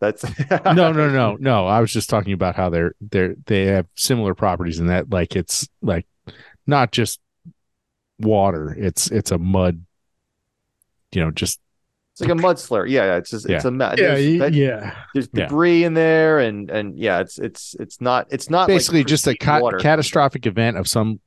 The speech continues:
Speaker 2: sort of l-, liquid-like substance rushing down a canyon. <laughs>
Speaker 3: Yeah.
Speaker 1: I like that.
Speaker 2: That's
Speaker 3: I feel
Speaker 2: the only
Speaker 3: I
Speaker 2: similarities. Yes.
Speaker 3: When I, when I was out in, I feel like when I was out in Utah, the one time we were out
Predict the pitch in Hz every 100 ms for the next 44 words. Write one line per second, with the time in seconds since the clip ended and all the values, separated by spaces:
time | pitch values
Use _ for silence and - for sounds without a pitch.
0 | 139 - 110 92 95 110 117 120 - 123
1 | 117 117 101 101 98 - 101 - 95 85
2 | - 113 98 101 - 107 95 90 87 -
3 | 85 78 73 - - - _ _ _ _
4 | _ - - _ _ _ _ 135 131 120
5 | 113 98 85 - 117 - 131 127 120 -
6 | 120 101 92 76 71 - 98 71 - -
7 | _ _ _ 127 - _ _ _ - 165
8 | 185 202 196 - 170 185 196 202 208 156
9 | 160 160 - 160 147 185 175 160 143 -
10 | 147 139 135 135 135 123 131 151 131 113
11 | 110 110 113 110 123 110 110 110 107 -
12 | _ _ - 123 113